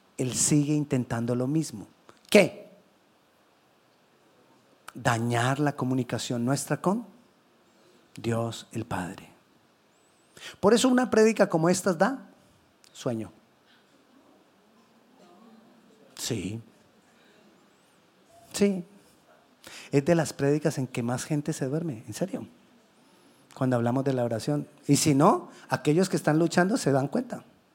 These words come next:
Claro, están, varios están así.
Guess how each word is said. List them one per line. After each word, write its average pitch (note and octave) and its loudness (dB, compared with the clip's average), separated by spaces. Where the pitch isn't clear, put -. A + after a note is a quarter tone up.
Claro, E3+ 6
están, D#3+ 0
varios E3 6
están D3+ 0
así. D3+ -4